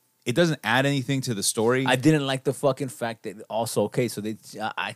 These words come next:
Speaker 2: have to agree. That whole fucking, uh, that scene where he's like, "Marie, Marie, Marie," and he's, like, fucking searching everywhere for her. It's like, yo, wh-, if you guys do, uh,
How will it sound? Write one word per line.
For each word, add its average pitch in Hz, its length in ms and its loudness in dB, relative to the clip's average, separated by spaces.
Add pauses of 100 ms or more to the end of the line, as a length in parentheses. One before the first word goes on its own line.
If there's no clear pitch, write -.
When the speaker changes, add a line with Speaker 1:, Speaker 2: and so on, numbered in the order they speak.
(140)
Speaker 2:
have 110 160 -8
to 127 100 2
agree. 98 380 0 (340)
That 104 140 -2
whole 117 240 4
fucking, 110 440 0
uh, 92 200 0
that 90 180 -4
scene 113 340 0
where 95 100 2
he's 104 200 0
like, 92 140 -4 (200)
"Marie, 160 460 10 (800)
Marie, 170 460 8 (500)
Marie," 196 300 8
and 156 60 8
he's, 139 140 8
like, 110 120 -2
fucking 120 400 0
searching 117 400 0
everywhere 120 360 2
for 123 160 -2
her. 127 100 -2
It's 120 100 -6
like, 95 180 -8
yo, 113 440 2 (960)
wh-, 147 320 -4
if 131 180 2
you 202 60 4
guys 240 200 8
do, 139 160 8
uh, 185 280 8